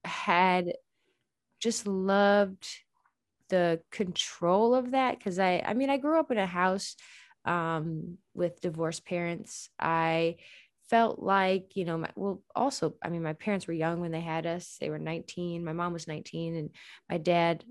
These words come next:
um, you know, just as young, and really didn't have a lot of, uh, like, money or opportunity to travel, or,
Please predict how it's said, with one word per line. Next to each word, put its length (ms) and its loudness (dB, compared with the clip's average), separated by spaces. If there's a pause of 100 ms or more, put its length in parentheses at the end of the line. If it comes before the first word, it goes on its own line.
um, 420 -2
you 80 -6
know, 100 -4
just 280 -6
as 120 -14
young, 340 -2
and 240 -6 (840)
really 280 6
didn't 200 4
have 260 2 (260)
a 80 -2
lot 320 4
of, 280 0 (680)
uh, 500 -2 (380)
like, 320 -8
money 540 0 (100)
or 460 0
opportunity 680 -4
to 60 -20
travel, 760 0
or, 320 2